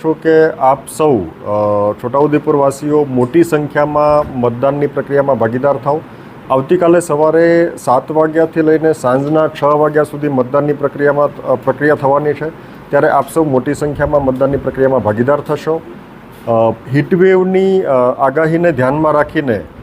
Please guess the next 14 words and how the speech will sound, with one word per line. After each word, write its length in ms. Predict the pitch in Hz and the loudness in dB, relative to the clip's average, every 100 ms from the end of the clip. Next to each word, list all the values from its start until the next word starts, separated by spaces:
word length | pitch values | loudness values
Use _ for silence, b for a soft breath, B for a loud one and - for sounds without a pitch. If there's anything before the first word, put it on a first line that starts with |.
| - - - | -20 -16 -2
અ, 180 | 110 | 0
શક્ય 360 | 113 147 - 185 | 0 -2 -2 -2
હોય 200 | 156 175 | 0 0
ત્યાં 160 | 175 170 | 2 0
સુધી 260 | 170 165 | 0 0
આપણે 220 | 165 170 | 0 2
વહેલી 340 | 151 120 139 175 | 2 2 4 2
સવારે 580 | 175 165 165 165 170 165 - | 2 2 2 2 2 -2 -10
ખૂબ 200 | 143 156 | -4 -2
જ 80 | 151 | 0
મોટી 240 | 147 147 | -2 -4
સંખ્યામાં 400 | 135 147 143 143 | -8 -6 -2 -2
મતદાન 300 | 135 131 143 | -2 0 -2
કરીએ. 380 | 139 143 151 165 | 0 -2 0 -2